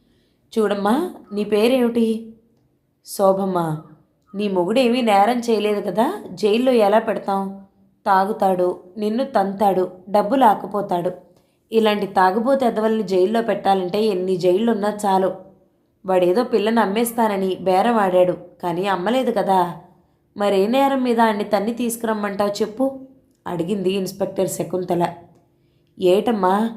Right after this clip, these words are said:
కన్నోడు పిల్లదాని మీద అఘాయిత్యం చేయబోవటం నేరం కాదా? బిడ్డని అమ్మకానికి పెట్టడం నేరం కాదా? తాగొచ్చి పెళ్ళానికి కూతురికి తేడా లేకుండా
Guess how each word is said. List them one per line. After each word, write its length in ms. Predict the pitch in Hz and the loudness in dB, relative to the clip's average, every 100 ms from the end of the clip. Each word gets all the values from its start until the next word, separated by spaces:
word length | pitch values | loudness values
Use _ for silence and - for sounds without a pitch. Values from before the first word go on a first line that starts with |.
| - - _ _ | -14 -20 _ _
కన్నోడు 500 | 190 185 247 269 240 | 0 2 2 4 2
పిల్లదాని 480 | 233 208 220 262 254 | 2 0 2 2 0
మీద 200 | 233 220 | 0 2
అఘాయిత్యం 520 | 202 180 220 226 254 | 2 2 0 0 -4
చేయబోవటం 560 | 233 233 208 208 208 202 | -2 0 0 0 -2 -2
నేరం 300 | 190 185 233 | 2 4 2
కాదా? 360 | 233 196 185 185 175 170 - _ _ _ 175 | 2 0 4 2 2 -6 -20 _ _ _ -4
బిడ్డని 380 | 190 196 277 247 | -2 0 2 2
అమ్మకానికి 520 | 202 233 277 262 233 | 2 0 0 0 0
పెట్టడం 420 | 240 233 233 277 | -2 0 -2 0
నేరం 320 | 233 214 247 240 | 2 2 2 2
కాదా? 340 | 226 185 180 180 - - _ _ _ | 2 4 2 2 -6 -20 _ _ _
తాగొచ్చి 480 | 208 196 214 233 220 220 | 2 4 4 0 -2 -2
పెళ్ళానికి 600 | 202 190 220 240 240 247 | 0 0 2 0 -2 -4
కూతురికి 540 | 233 220 220 214 220 208 | -4 -2 0 -2 -2 -2
తేడా 360 | 202 185 220 | 0 4 4
లేకుండా 520 | 240 202 - 190 180 | 4 2 -2 -2 0